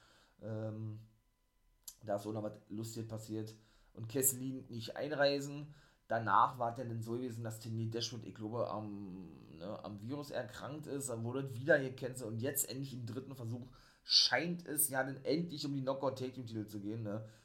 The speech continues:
Lassen wir uns da mal überraschen. Deonna Purrazzo spricht wieder eine Open Challenge aus. Eine Champ, Champ, äh, Champion, Champions Champ Open Challenge, glaub ich, nennt sie das, ne? Und stand zum Beispiel auch Backstage bei Gia Miller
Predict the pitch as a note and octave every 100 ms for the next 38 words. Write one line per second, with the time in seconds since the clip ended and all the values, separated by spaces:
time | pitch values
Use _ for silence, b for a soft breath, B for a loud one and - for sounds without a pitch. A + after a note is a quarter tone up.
0 | B B - G#2+ G#2 A2+ G#2+ G#2 G#2 G2+
1 | - G2 E2 G2+ F#2+ C#3+ F#3 F#3 D3 A#2+
2 | A#2+ F3+ F#3 - D3+ D3 D3 C#3+ B2+ D#3
3 | E3+ A2 A2 A#2 C3+ F3 F3 B B B
4 | B B - B2 A#2 A2+ - C3 C#3 D#3
5 | - - - - C#3 E3 - - _ _
6 | _ _ _ _ - _ _ _ _ G#2+
7 | G#2+ F#2+ - - D#3 D#3+ D3+ D3 - -
8 | C#3 - C#3+ C3 - - D3+ E3+ - b
9 | b b - G#2+ G#2 - G2+ G#2 - G2
10 | G2+ G#2+ G#2 A2+ C3+ D3 G#2 B2 B B
11 | B B B - - E3 E3+ C#3 A#2 -
12 | - G3+ - E3 - - D3 C#3 A#2+ A#2
13 | G#2+ G2 G#2 C#3+ D#3 D#3